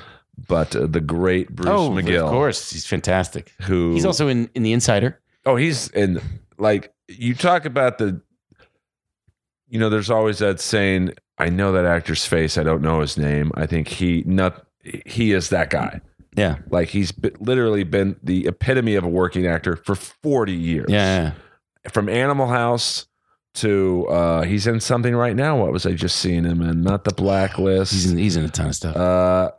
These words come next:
Speaker 1: s-, uh, that Ray Liotta show that just, uh, ended.
Speaker 2: Oh, right.
Speaker 1: Not
Speaker 2: Um,
Speaker 1: Blue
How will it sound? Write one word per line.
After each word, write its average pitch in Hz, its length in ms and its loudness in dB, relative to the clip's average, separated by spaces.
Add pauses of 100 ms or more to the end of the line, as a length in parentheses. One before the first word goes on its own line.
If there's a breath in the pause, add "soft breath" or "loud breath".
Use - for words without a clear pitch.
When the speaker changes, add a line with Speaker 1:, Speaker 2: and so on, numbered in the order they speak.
(140)
Speaker 1:
s-, - 140 -4
uh, 95 540 0 (100)
that 104 200 2
Ray 123 240 0
Liotta 107 360 2
show 87 200 0
that 80 120 -2
just, 82 240 -2 (200)
uh, 80 200 0
ended. 80 280 0
Speaker 2:
Oh, 110 120 2
right. 101 300 0 (140)
Speaker 1:
Not 113 140 2
Speaker 2:
Um, 90 200 2
Speaker 1:
Blue 98 100 2